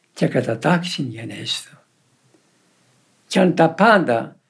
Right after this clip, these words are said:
πρέπει να γίνονται κατά τάξιν, πολύ περισσότερον κατά τάξιν γενέστο πρέπει να γίνεται η ποιηματική στην Εκκλησία.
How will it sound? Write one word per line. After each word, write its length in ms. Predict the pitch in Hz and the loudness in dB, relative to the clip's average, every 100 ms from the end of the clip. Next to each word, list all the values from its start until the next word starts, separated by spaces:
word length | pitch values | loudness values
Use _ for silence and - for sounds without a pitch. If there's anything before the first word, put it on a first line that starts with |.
| _ _ _ _ | _ _ _ _
πρέπει 320 | - 170 170 | 2 2 4
να 100 | 151 | 0
γίνονται 380 | 139 131 165 127 | 0 0 0 -2
κατά 260 | 127 123 113 | -2 -2 -2
τάξιν, 540 | 120 131 131 208 220 220 _ _ _ _ _ _ - | 0 0 -2 0 -2 -2 _ _ _ _ _ _ -4
πολύ 260 | 151 190 | 2 2
περισσότερον 920 | 196 160 151 - 170 170 139 135 131 - _ _ _ - | 2 0 -2 0 0 0 -4 -4 -8 -12 _ _ _ -4
κατά 300 | 143 139 127 | -2 0 0
τάξιν 440 | 165 175 - 151 | 2 0 -2 -4
γενέστο 1000 | 117 131 120 127 123 - - 208 208 - _ _ _ _ - | -4 -4 -2 0 0 -2 -2 0 -2 -6 _ _ _ _ -4
πρέπει 320 | 156 170 160 | 0 0 0
να 100 | 143 | -2
γίνεται 600 | 107 147 131 123 127 123 - _ _ | -2 0 -2 -4 -6 -8 -14 _ _
η 80 | - | -4
ποιηματική 540 | 175 139 127 123 - | 0 2 0 -2 -2
στην 200 | 160 - | -2 -2
Εκκλησία. 840 | 139 104 101 - - 107 - - | -4 -4 -4 -2 -4 -6 -8 -12